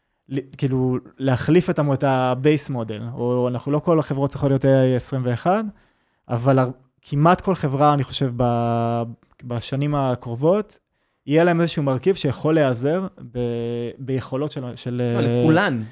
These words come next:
Speaker 2: יהיה, לא משנה אם אתה בנק או לא יודע מה, בסוף רוב התקשורת היא תקשורת, היא תקשורת מילולית או כתובה, או לא משנה, ב-, באותיות, מילים. ברגע שיש לך, ברגע שזה, נגיד, הנחת המוצא שלנו,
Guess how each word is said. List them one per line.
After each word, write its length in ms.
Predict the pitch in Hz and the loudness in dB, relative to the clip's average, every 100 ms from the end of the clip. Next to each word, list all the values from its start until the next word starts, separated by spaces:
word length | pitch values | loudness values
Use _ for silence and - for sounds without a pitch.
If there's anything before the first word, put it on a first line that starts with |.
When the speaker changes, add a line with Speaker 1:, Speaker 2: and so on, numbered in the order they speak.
| 139 | -4
Speaker 2:
יהיה, 260 | 151 160 | 0 0
לא 80 | 123 | 0
משנה 160 | 147 175 | -2 0
אם 100 | 156 | -2
אתה 180 | - | -2
בנק 580 | 117 139 147 156 - - - | -2 0 0 -2 -8 -18 -8
או 100 | - | -2
לא 100 | 139 | 0
יודע 300 | 180 139 127 | 2 2 0
מה, 240 | 120 127 139 _ _ _ _ _ | 0 -2 -6 _ _ _ _ _
בסוף 560 | 117 120 - 190 - - | -18 -10 -6 -6 -6 -14
רוב 300 | 117 135 175 | -2 0 0
התקשורת 560 | 175 139 - 175 170 - | -2 -6 -4 -2 -4 -10
היא 80 | 127 | -16
תקשורת, 560 | - - - 170 120 - - - | -16 -10 0 0 0 -10 -20 -16
היא 100 | 120 | -14
תקשורת 320 | - 165 160 | -8 -4 -2
מילולית 560 | 156 135 135 180 202 - | 0 0 -2 -2 -4 -6
או 180 | 196 196 | -4 -4
כתובה, 460 | - 135 120 165 175 | -6 -8 0 2 2
או 100 | 151 | 0
לא 80 | |
משנה, 220 | 156 165 170 | -2 -4 -4
ב-, 140 | 139 127 | -4 -4
באותיות, 560 | 123 123 123 143 170 170 | -4 -4 -4 0 0 -2
מילים. 420 | 123 147 185 202 - _ 120 | -4 -4 -4 -6 -12 _ -12
ברגע 200 | 143 156 | -10 -6
שיש 220 | 170 170 | -8 -6
לך, 100 | 156 131 - | -8 -8 -10
ברגע 220 | 127 160 | -8 -8
שזה, 260 | 165 127 143 | -10 -8 -6
נגיד, 280 | 143 127 123 | -6 -6 -8
הנחת 340 | 117 - 139 | -6 -6 -4
המוצא 320 | 127 113 156 | -6 -6 -6
שלנו, 460 | 175 185 190 196 190 | -6 -6 -6 -8 -10